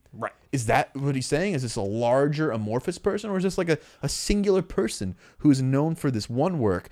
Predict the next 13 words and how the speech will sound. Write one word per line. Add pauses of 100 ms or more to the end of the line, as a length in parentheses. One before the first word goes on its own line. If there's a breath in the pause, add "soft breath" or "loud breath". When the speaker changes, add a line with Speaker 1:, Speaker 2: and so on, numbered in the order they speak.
(120)
Speaker 2:
when
they
should
really
be
appreciated (120 soft breath)
for
something
else?
Speaker 1:
Right. (1400)
Speaker 2:
Not
really
sure.